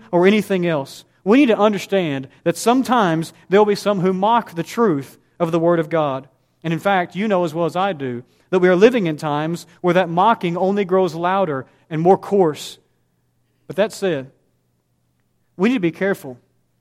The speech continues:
that we don't fall into the same trap. And you may say, "Wait a minute, I, I don't make fun when, when the truth is taught." I mean, here I am at church. I, I want to hear the truth. I want to open the Bible. I, I want to understand what God would have me to do. And, and, and I, and I get that. But do I want to hear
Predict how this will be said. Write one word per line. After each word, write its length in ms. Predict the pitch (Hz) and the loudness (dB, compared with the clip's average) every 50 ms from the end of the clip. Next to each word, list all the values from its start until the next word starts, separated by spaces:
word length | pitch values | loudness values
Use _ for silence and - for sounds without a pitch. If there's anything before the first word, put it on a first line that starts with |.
| _ _ _ | _ _ _
that 180 | 175 170 185 156 | -6 -4 -2 -2
we 140 | 175 202 247 | -2 0 0
don't 220 | 226 202 180 165 | 0 -2 -4 -6
fall 300 | - - 196 196 196 185 | -6 -2 -2 0 0 -2
into 220 | 175 175 170 - | -2 -6 -6 -8
the 80 | 160 156 | -8 -8
same 320 | - - 170 156 151 151 | -8 -6 -6 -6 -6 -8
trap. 360 | 135 - - 156 139 117 - - | -10 -8 -6 -6 -6 -6 -8 -8
And 60 | 160 | -6
you 60 | 190 | -6
may 40 | 196 | -4
say, 80 | 175 | -2
"Wait 100 | 202 240 | 0 0
a 20 | 226 | 0
minute, 160 | 170 143 135 - _ _ - | 0 -4 -8 -12 _ _ -12
I, 300 | 233 180 220 240 247 277 | -10 -10 -10 -8 -6 -4
I 40 | |
don't 180 | 320 359 226 170 | -2 -2 -2 0
make 200 | 160 175 165 - | -2 -2 -2 -4
fun 400 | - - - 143 147 165 214 247 | -10 -12 -8 -4 -4 -2 0 0
when, 180 | 226 196 180 160 | 0 -2 -2 -2
when 120 | 180 170 | -4 -4
the 80 | 156 151 | -4 -4
truth 240 | - 185 185 196 | -2 -2 -2 -2
is 80 | 180 156 | -2 -2
taught." 100 | - 196 | 0 0
I 40 | 247 | 0
mean, 120 | 262 240 | 2 2
here 140 | 208 240 262 | 0 0 0
I 80 | 254 247 | 0 -2
am 80 | 240 | -4
at 80 | 226 - | -4 -6
church. 320 | - - 220 - 240 - | -2 2 2 2 2 2
I, 60 | 208 | 0
I 80 | 208 202 | 0 0
want 200 | 220 226 240 294 | 2 2 2 2
to 60 | 330 | 2
hear 100 | 220 220 | 2 0
the 80 | 175 165 | 0 -2
truth. 260 | - - 175 156 147 | -4 -4 -4 -2 0
I 100 | 170 196 | 0 0
want 120 | 220 254 | 2 2
to 60 | 294 277 | 2 2
open 180 | 269 - 208 | 2 2 0
the 80 | 185 180 | -2 0
Bible. 380 | 165 165 160 156 139 135 123 - _ _ | 0 0 0 0 -2 -4 -8 -12 _ _
I, 80 | 196 | 0
I 60 | 220 208 | 2 2
want 180 | 214 254 294 | 2 2 2
to 40 | 285 | 2
understand 400 | 240 208 185 - - 202 202 190 | 0 -2 -4 -4 -2 -2 0 2
what 160 | 185 190 170 | 2 0 2
God 180 | 170 180 180 175 | 2 2 2 2
would 80 | 170 | 2
have 140 | 156 165 170 | 0 -2 -2
me 80 | 165 160 | -2 -4
to 60 | 156 | -4
do. 200 | 143 151 147 135 135 - - | -4 -2 -4 -4 -6 -10 -8
And, 140 | - 214 185 | -8 -4 -4
and, 100 | 214 208 | -4 -2
and 100 | 196 208 | -2 -2
I, 80 | 196 214 | -2 -2
and 100 | 208 202 | -2 -2
I 100 | 190 196 | -2 -2
get 300 | 190 180 294 320 - - | -2 -2 -4 -4 -4 -4
that. 260 | 175 147 127 117 - _ _ _ _ _ _ _ _ _ _ _ _ _ _ _ _ _ _ _ _ _ _ _ _ _ - | -4 -4 -4 -6 -12 _ _ _ _ _ _ _ _ _ _ _ _ _ _ _ _ _ _ _ _ _ _ _ _ _ -2
But 140 | 156 170 165 | -2 0 0
do 120 | 170 180 | 2 2
I 100 | 180 180 | 2 2
want 240 | 180 180 214 226 220 | 2 0 -2 -4 -4
to 120 | 214 185 | -4 -4
hear 480 | 160 175 190 185 185 185 180 175 151 | -4 -2 -2 -2 -2 -2 -4 -6 -10